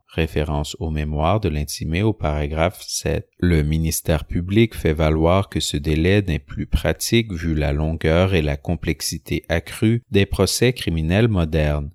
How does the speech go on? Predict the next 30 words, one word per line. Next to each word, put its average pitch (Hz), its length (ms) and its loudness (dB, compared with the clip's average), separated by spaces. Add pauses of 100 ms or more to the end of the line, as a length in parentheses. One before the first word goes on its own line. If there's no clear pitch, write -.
(160)
Même 85 260 4
si 85 200 -2
ce - 180 0
délai 90 480 4
n'était 87 320 0
plus 78 200 -4
pratique, - 800 0
la 95 240 4
solution 98 680 2
indiquée 101 640 0
serait 78 420 0
que - 120 -4
le 78 160 -2
Parlement 87 640 2
modifie 82 560 -2
ses - 380 -6
exigences 87 720 0
clairement 76 640 -2
énoncées 87 680 0 (160)
et 107 120 4
non 131 240 4
que - 140 0
notre 78 320 -2
Cour 117 540 2
intègre 76 560 -2
un 78 120 -4
seuil 98 440 2
qui - 140 -8
n'a 78 180 0
jamais 76 400 -2